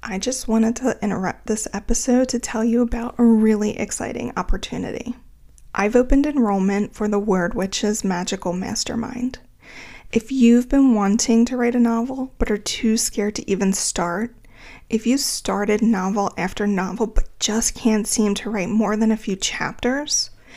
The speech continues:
if you're a seasoned author who is already published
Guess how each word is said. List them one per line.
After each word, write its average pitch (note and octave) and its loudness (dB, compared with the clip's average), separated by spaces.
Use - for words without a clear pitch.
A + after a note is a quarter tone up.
if A3+ 2
you're C4 4
a D4 0
seasoned B3 4
author - -8
who A3+ 6
is G#3 4
already C4 4
published - 0